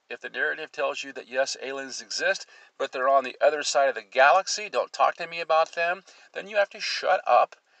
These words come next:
and leave the aliens over there. If the deep state tells you, yes, there are multiple universes, and you turn that around and say, "Wow, I wonder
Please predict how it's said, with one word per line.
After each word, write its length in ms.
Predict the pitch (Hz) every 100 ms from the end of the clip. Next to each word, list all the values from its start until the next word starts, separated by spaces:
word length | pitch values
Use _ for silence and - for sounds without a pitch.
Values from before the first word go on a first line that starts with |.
| _ -
and 140 | 185
leave 180 | 180 190
the 180 | 190 127
aliens 380 | 131 151 160
over 240 | 160 160 175
there. 380 | 220 190 101 - _ _ _ _ _ _ _ _ _
If 320 | 143 135 - - _ _ _ _
the 340 | 123 127 120 -
deep 200 | 147 151
state 280 | - 151 139
tells 340 | 151 147 139
you, 180 | 135 147
yes, 380 | 131 139 170 -
there 180 | 165 143
are 60 |
multiple 540 | 139 131 151 - 156 147
universes, 760 | 131 139 120 123 - 165 160 -
and 140 | 127
you 80 | 147
turn 220 | - 160
that 160 | 147 143
around 200 | 127 139
and 80 | 139
say, 180 | 156
"Wow, 260 | 143 156 220
I 80 | 139
wonder 420 | 127 165 170 165